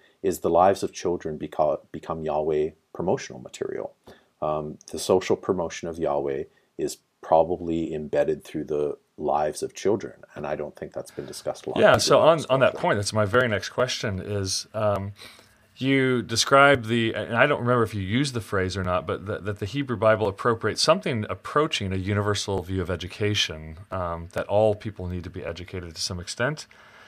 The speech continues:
Speaker 2: And you cite Psalm seventy-eight here. Um, and I, I'm wondering, just as, as someone who works in ritual, uh, uh, in the Torah, um,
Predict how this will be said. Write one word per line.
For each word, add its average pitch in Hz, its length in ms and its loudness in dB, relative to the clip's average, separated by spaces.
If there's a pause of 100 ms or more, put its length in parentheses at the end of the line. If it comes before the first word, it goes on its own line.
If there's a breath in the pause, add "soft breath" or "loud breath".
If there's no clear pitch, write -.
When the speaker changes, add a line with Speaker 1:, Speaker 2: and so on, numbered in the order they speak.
(200 loud breath)
Speaker 2:
And 113 180 0
you 117 60 2
cite 120 280 6
Psalm 113 280 4
seventy-eight 90 540 -2
here. 123 540 -4
Um, 107 440 2 (760 soft breath)
and 127 160 2
I, 120 200 6
I'm 185 180 8
wondering, 120 360 6
just 110 200 -2
as, 104 120 0
as 107 220 6
someone 127 220 2
who 113 100 2
works 104 240 2
in 92 100 -2
ritual, 90 600 0
uh, - 40 -12
uh, 95 380 -6
in 95 120 -6
the 90 80 -6
Torah, 87 600 0
um, 85 480 -4